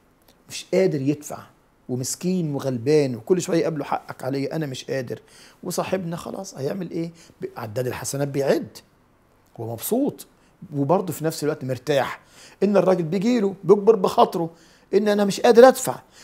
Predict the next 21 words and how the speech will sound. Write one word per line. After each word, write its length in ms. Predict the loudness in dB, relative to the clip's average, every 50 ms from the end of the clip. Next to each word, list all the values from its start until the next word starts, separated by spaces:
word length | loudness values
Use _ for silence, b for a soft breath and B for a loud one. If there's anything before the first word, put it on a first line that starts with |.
| B B B
لكن 260 | 4 6 6 4 4
ده 60 | 4
حضرتك 520 | 4 4 4 2 4 2 2 2 2 2 4
قادر 220 | 2 4 4 4
تدفع 340 | 2 2 -2 -4 -2 -2 -2
وما 140 | 0 0 0
دفعتش، 680 | -2 -4 -4 -6 -8 -8 -10 -12 -14 -14 -14 -14 -16 _ _ _ _ _ _ _ _
وانا 260 | 0 0 2 2 2 0
اسف 180 | 0 0 0
جدًا 260 | 2 0 0 2 0
يعني 280 | -2 -2 -2 -2 -4 -4
بتبص 380 | -6 -8 -10 -10 -10 -6 -2 -2
له 120 | 0 0
من 360 | 0 -2 -4 -6 -8 -10 -10
فوق 200 | -10 -6 -4 -4
لتحت 360 | -4 -2 -2 -4 -4 -4 -6
ما 60 | -8 -6
بتعبروش، 760 | -4 -4 -2 0 0 0 0 0 -2 -2 -4 -6 -12 -14 -16 _ _ b b b b b b b b b b b
يبقى 180 | 2 4 6 8
لازم 300 | 10 10 10 8 6 2
تعاقب. 520 | 0 0 2 2 2 2 2 0 -4 -6